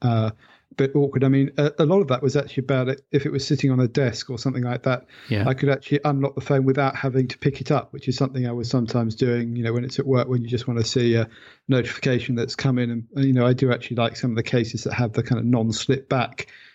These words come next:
Speaker 1: uh, if you like. And so, you know, they tend to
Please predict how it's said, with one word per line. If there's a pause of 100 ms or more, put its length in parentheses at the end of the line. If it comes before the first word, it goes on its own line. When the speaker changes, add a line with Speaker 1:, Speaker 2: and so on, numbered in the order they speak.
(160)
Speaker 1:
uh,
if
you
like.
And
so, (460)
you
know, (520)
they
tend
to